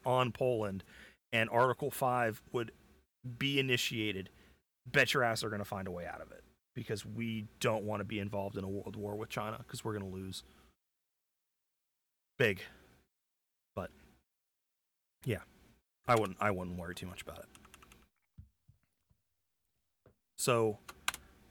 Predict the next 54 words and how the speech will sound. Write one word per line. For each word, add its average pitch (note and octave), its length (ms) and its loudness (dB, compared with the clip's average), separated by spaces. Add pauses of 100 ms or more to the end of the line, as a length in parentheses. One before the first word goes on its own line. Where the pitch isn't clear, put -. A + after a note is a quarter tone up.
l-, C#3 80 -10 (1000)
last, D#3 560 6 (140)
last C3 380 2 (340)
quick - 220 -2
question B2 360 -2
I G#2+ 80 -2
have A2 200 -2
for A2 100 -10
you G2 120 -6
guys F#2+ 360 -4
on G2+ 200 -6
the G2 240 -8 (140)
topic G#2 380 -2
of, G2 260 -8
of G#2 120 -4
just G#2+ 240 -8
being G2+ 240 -4
a, F2 60 -10 (160)
a G#2+ 60 -8
person G2+ 380 -6
in G2 120 -4
general, G2 400 -4 (100)
because A#2 220 -4
I A2 60 2
know A#2 160 2
that G#2+ 140 -8
the - 80 -20
three B2 260 0
of G#2+ 80 0
us G#2 120 -4
here, G#2 280 -2 (640)
and, A2 180 2
and A2 200 2
Foreman E3+ 500 6
isn't C3 240 4
here, A#2+ 180 4
but G#2+ 120 -4
he D3+ 120 -2
would B2+ 140 2
also A2+ 280 0
be A2 100 -2
able G#2+ 160 -2
to G#2 60 -6
get G#2 120 -4
an G2+ 100 -6
opinion G#2 300 -6
on G2 100 -6
this. G2+ 160 -6
We C3+ 160 2
are C3 120 8
all A#2 100 6
Taco G#2+ 360 -2
Bell G2 200 -6
fans, G#2 400 -6